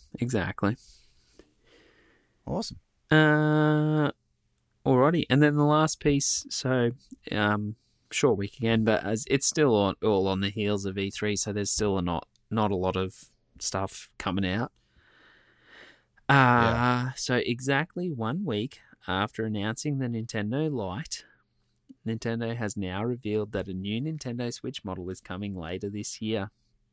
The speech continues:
Speaker 1: It looks like the Switch will release in August in Japan, but other territories haven't been confirmed yet. Uh, this new Nintendo Switch model will get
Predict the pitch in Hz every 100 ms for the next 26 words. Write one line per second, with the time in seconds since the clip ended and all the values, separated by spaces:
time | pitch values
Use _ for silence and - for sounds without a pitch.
0 | _ _ _ _ _ _ _ - 107 -
1 | 123 - 123 - - 107 110 - 104 92
2 | 104 - 151 143 113 123 143 - 120 120
3 | - - 110 107 113 _ _ - - _
4 | - - 107 113 117 107 - 107 101 -
5 | 104 107 101 101 - 113 - 101 98 98
6 | 98 160 - - _ _ _ _ _ _
7 | _ _ - - 92 95 - 104 - 123
8 | 139 131 120 110 104 - 104 - 104 101
9 | 95 90 92 104 95